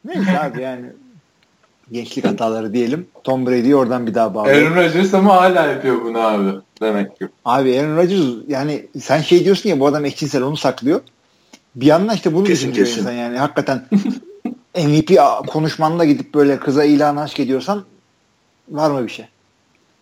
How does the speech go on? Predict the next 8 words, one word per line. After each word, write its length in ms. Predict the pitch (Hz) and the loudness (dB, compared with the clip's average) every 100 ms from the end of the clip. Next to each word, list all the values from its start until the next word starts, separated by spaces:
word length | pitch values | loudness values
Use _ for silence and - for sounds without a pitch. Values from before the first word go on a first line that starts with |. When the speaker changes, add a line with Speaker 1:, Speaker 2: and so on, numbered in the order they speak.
| _ _ | _ _
Speaker 2:
Yani 300 | 156 165 110 | 2 2 2
evliyken 720 | 123 190 208 170 - 185 220 | 2 4 4 2 2 2 4
de 340 | 170 - - - _ _ 110 | 4 2 -2 -16 _ _ -6
mesela. 520 | 101 98 87 80 - _ _ _ _ _ _ _ _ _ _ 101 | -6 -4 -6 -6 -12 _ _ _ _ _ _ _ _ _ _ -2
Ben 260 | 95 85 - | -2 -4 -6
Speaker 1:
Tabii. 100 | - | 0
Speaker 2:
evliyken 500 | 139 101 - 127 156 | 0 0 -2 -2 0
diyebilirsin. 540 | 160 151 147 131 - | 0 0 2 0 -2